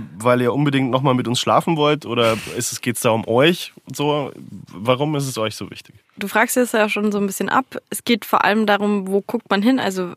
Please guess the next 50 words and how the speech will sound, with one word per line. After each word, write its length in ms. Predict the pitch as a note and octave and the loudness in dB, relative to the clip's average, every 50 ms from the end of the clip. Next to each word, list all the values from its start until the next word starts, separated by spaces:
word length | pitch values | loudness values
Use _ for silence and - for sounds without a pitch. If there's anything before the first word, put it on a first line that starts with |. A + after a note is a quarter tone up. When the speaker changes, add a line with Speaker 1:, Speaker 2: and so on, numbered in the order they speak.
| _ - | _ -14
Speaker 2:
was 340 | - G3 G3 G3+ C4 - - | -6 0 0 0 0 0 -4
ist 180 | - - B3 - | -6 -6 -4 -2
uns 400 | B3+ B3+ B3+ - - - - - - | 0 -2 -2 -2 -6 -8 -8 -10 -12
wichtig 420 | - G#3+ A3 A3+ B3 - - A#3 | -14 -8 -4 -4 -4 -2 -2 -2
oder 200 | - F#3 F#3 F3+ | 0 0 0 2
wer 260 | F3+ F#3 F#3+ A3+ - - | 4 4 4 4 2 0
ist 140 | D4 - | -2 -2
uns 160 | C#4+ C#4 C4+ - | 0 -2 -2 -2
vor 100 | - A#3+ | -2 -2
allem 220 | B3 B3+ C4+ C4 | 0 2 2 0
wichtig? 520 | C#4 C#4 - - - D#4 D#4+ - - - _ _ _ _ - | 0 -2 -8 -8 -10 -10 -10 -10 -14 -20 _ _ _ _ -4
Und 120 | - G#3+ A3+ | 0 0 0
ich 80 | - | 2
glaube, 240 | - G3 G3+ A#3 C4 | 4 4 6 6 4
dass 100 | B3 - | 2 0
das 160 | - B3 - | -4 -4 0
so 60 | - | 2
eine 400 | A#3+ A#3+ A#3 A3 A3 G#3+ G#3 G#3 G3+ | 2 4 4 4 4 2 2 0 0
Art 220 | - - G3 - | 0 0 0 0
Evolution 720 | - G3+ G3 G3+ G3 G3 F#3+ - - - G#3+ G#3+ G#3+ G#3+ G3 | -2 -4 -2 -2 -2 -2 -2 -4 -2 2 2 4 4 2 0
ist. 360 | - A2 E3+ E3+ - - - G#3+ - | -2 -4 -6 -6 -8 -12 -14 -12 -6
Also 240 | - - G3 F#3+ F#3+ | -4 -4 -2 -2 -2
dass 220 | F#3 F#3 F#3 - | -2 -2 -4 -2
man 240 | G#3 G3 F#3 F#3+ F#3 | -2 -2 -2 -2 -4
als 600 | - - - F3+ F3 F3+ - - - - - - _ - - | -6 -4 -2 -2 -2 -4 -4 -6 -8 -8 -10 -14 _ -14 -14
Frau 580 | - - - G3 F#3+ F#3 G3 A3 B3 C4 C4+ B3+ | -12 -6 0 4 4 6 6 6 4 2 0 0
oder 240 | - G3+ G3 F3 - - - G3 _ _ _ _ _ _ _ _ | 0 0 -2 -2 -4 -6 -10 -14 _ _ _ _ _ _ _ _
sagen 200 | - G#3 A3 A3+ | -4 -2 2 2
wir 60 | A3+ G#3 | 4 4
mal 120 | G3 G2+ | 4 2
als 160 | G#2+ - - | 0 0 0
Mädchen, 500 | G#3 G#3 A3+ C4 C#4+ - - - D#3 D#3 E3 | 2 4 4 4 4 2 -2 -6 -6 -6 -6
wenn 80 | E3+ E3+ | -6 -6
man 100 | E3 E3 | -4 -2
anfängt, 640 | - F3 A3+ A#3+ - - E3 D#3+ E3+ F3+ F#3 - | 0 0 0 0 -2 -2 -6 -6 -6 -8 -10 -10
Sex 280 | - - G3 - - - | -6 -6 -6 -6 -6 -8
zu 140 | - F3+ F3+ | -6 -4 0
haben, 440 | E3+ F3 F3+ G3 A3+ B3+ C#4 C#4+ - - - - - - - - - - - | 2 2 2 2 2 0 0 -2 -4 -10 -20 -20 -20 -20 -20 -20 -16 -6 -4
dass 120 | G3 G3+ | -2 -2
es 120 | G3+ G3 | -2 0
da 140 | - G3 G3+ | 2 2 4
noch 80 | A3+ A#3+ | 4 4
was 160 | A3 G#3 - | 4 2 2
anderes 400 | - F3+ A3 A3+ G#3+ A3+ - - | 0 0 0 0 0 -2 -2 -4
ist 180 | - - - - | -6 -6 -4 -2
als 540 | - F3+ F#3 F#3 F3+ - - - - - - - | 0 2 2 0 -2 -4 -8 -8 -10 -12 -10 -6
jetzt 260 | - F3+ F#3 - - | -6 -6 -4 -2 0
heute, 240 | G3 G3 G3+ G#3 G3 | 2 2 2 2 0
wenn 140 | F#3+ F#3 F#3 | 0 0 0
man 440 | F#3+ F#3 F3+ F3+ F3+ F3+ F3+ F3 | 2 0 -2 -2 -4 -6 -8 -8